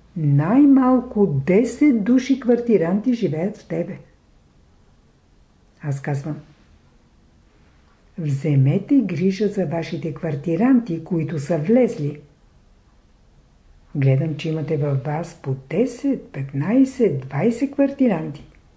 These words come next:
Квартирантите се ритат.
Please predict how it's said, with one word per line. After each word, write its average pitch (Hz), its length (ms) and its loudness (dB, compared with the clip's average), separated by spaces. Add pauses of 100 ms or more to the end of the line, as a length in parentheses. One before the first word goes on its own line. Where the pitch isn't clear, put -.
(1400)
Квартирантите 147 720 -2
се 160 220 -2
ритат. 233 420 -2